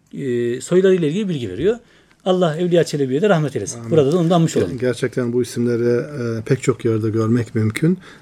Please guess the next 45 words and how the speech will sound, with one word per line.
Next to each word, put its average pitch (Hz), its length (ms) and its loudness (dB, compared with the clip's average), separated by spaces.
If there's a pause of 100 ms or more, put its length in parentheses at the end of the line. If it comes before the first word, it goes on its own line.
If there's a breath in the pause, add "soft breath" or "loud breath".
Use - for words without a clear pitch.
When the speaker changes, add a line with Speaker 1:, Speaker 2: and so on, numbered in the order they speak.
Speaker 2:
Bana 113 180 0
çok 107 220 -8
yakın 110 240 -2
bir - 40 -8
şekilde 107 280 -4
Seyit 113 260 2
Şehir'de 107 320 0
Seyit 113 300 0
Harun 110 360 2
Veli 107 240 0
var. 98 360 -8
Speaker 1:
Evet. 160 160 4 (400 loud breath)
Speaker 2:
E, 107 140 -6
işte 107 220 -6 (280)
Bursa'da, 123 600 2 (280)
e, 98 40 -6
Somuncu 113 380 0
Baba 98 280 -4
var. 104 320 -8
Macaristan'da 131 720 0
Gül 120 320 0
Baba 95 220 -10
var. 95 140 -14
Speaker 1:
Gül 160 120 0
Baba 147 140 4
var. 90 120 -2 (500 loud breath)
Speaker 2:
E, 107 280 -6
Boşnakların 139 600 0
her 139 180 2
yıl 135 120 4
andığı, 120 500 0
hani 120 180 -10 (160)
beş 113 260 -6
yüz 110 140 0
yıldır, 107 500 -2
ismini 110 460 -6
çıkaramadım, 107 580 -2 (440 loud breath)
beş 123 240 2
yüz 110 100 2
yıldır 110 260 0
devam 110 260 0
eden, 110 240 -2
e, 110 480 -6
yine 110 320 -4
bir 113 300 -2